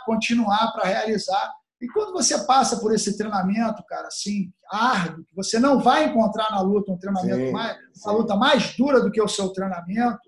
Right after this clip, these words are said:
Speaker 1: isso te dá um conforto e uma confiança muito grande, né, cara? Quando você se coloca realmente
Speaker 2: É.
Speaker 1: dentro do treinamento em situações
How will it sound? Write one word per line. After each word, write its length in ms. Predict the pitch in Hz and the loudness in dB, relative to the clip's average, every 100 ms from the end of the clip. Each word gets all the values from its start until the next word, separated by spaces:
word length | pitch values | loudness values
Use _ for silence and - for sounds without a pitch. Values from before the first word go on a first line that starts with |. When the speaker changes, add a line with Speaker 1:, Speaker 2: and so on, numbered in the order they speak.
| _ _ _ | _ _ _
Speaker 1:
isso 160 | 262 233 | -6 -4
te 80 | 277 | 0
dá 80 | 269 | 0
um 140 | 285 | 2
conforto 540 | 277 233 - 247 254 262 | 2 0 0 0 0 -2
e 20 | |
uma 120 | 247 | -4
confiança 520 | 247 233 240 240 220 | -2 -2 -2 -2 -2
muito 340 | 226 233 - 220 | -4 -6 -10 -8
grande, 400 | 202 233 196 185 | -4 -2 -2 -4
né, 140 | 190 | -8
cara? 160 | - - | -10 -16
Quando 140 | 185 180 | -14 -10
você 220 | 190 226 | -8 -6
se 180 | 220 - | -6 -6
coloca 600 | 233 208 202 254 226 190 | -6 -4 -2 -2 -4 -6
realmente 480 | 175 175 175 202 - - 180 | -6 -6 -8 -10 -12 -16 -10
Speaker 2:
É. 100 | 180 | 0
Speaker 1:
dentro 280 | 277 285 220 | 0 0 -4
do 60 | |
treinamento 460 | 220 208 196 240 240 | -4 -4 -2 0 0
em 40 | |
situações 840 | - 262 269 262 - 247 269 233 | 0 -2 -2 -2 0 0 2 0